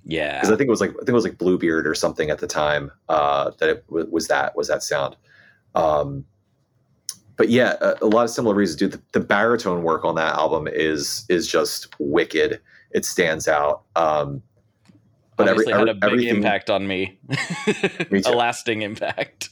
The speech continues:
Speaker 2: Me too.
Speaker 1: Yeah.
Speaker 2: So, dude, uh, so obviously I, I went Water. I think Water is,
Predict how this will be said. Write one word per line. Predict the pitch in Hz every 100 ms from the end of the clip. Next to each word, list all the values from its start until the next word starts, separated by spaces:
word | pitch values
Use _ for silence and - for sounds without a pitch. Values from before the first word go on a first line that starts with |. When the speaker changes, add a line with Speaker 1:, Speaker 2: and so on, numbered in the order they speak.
| -
Speaker 2:
Me | 85
too. | - - - - - -
Speaker 1:
Yeah. | - -
Speaker 2:
So, | - - 113
dude, | 135 117 -
uh, | -
so | -
obviously | 113 117 110 101 - _ -
I, | 110
I | - 117
went | 147 98
Water. | 85 87 80 69
I | -
think | 110 139 110
Water | 82 90 95 90 85 82 -
is, | 87 87 82 78 - - -